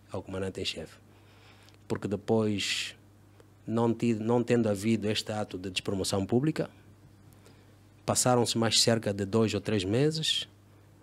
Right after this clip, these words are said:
engendraram um processo de insubordinação ao chefe de Estado-Maior-General, dizer que o general Miala não compareceu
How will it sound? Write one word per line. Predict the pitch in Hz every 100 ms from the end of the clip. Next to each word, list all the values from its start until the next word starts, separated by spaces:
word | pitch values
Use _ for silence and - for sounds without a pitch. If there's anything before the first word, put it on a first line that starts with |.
| - - - - -
engendraram | 117 107 107 110 110 110 107 107
um | 110
processo | 110 107 - 120 110 - 98
de | 104 101 87 - - - - - - - - - - - - -
insubordinação | 147 135 113 113 104 101 - 110
ao | 95
chefe | - 101
de |
Estado-Maior-General, | - 95 95 92 98 135 165 - - - - - - - - -
dizer | 101 92 104
que | 104
o |
general | 92 101 101
Miala | 98 104 98
não | 104 135
compareceu | 135 104 101 98 - 110